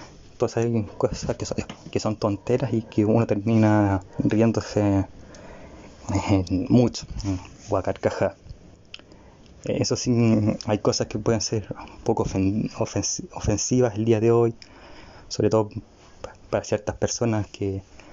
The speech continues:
em, que se ofenden mucho por cosas simples, pero si alguien quiere ver una,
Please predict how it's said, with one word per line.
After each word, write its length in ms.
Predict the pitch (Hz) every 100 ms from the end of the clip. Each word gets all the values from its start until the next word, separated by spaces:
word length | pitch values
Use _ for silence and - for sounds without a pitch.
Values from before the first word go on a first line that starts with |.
| - - - - -
em, 600 | 101 92 90 87 85 85 - - - - - - -
que 80 | -
se 100 | -
ofenden 320 | - 110 110
mucho 260 | 107 117 -
por 180 | 107 101 - - -
cosas 420 | - 107 - 107 -
simples, 400 | 147 139 143 -
pero 500 | 135 131 127 113 104 - - - - - - -
si 160 | -
alguien 220 | 110 110 101
quiere 180 | -
ver 180 | 107 107
una, 360 | 104 104 90